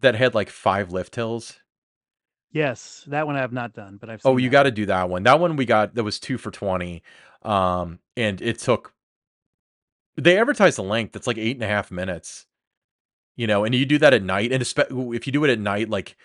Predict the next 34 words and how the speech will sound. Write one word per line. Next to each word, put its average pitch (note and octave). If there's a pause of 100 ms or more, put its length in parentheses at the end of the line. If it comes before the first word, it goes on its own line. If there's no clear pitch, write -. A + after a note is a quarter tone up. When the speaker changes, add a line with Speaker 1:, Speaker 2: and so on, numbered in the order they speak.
(400)
Speaker 1:
in A#2
the G2+
early G#2+
fall G2
like F#2+
we F2+
did, G#2
the F#2
temperature A2+
changes. A2+
It's F2+
like G2+
you G#2+
dip G#2+
down F#2+
and F#2+
it F2+
gets -
cold, G#2+
you G2
go F#2+
back F#2
up G2+
and F#2+
it E2+
gets F2+
warm. G2
It's C#3
so E2
fun. - (920)
You A2+
gotta B2+
do F#2+
that. F2+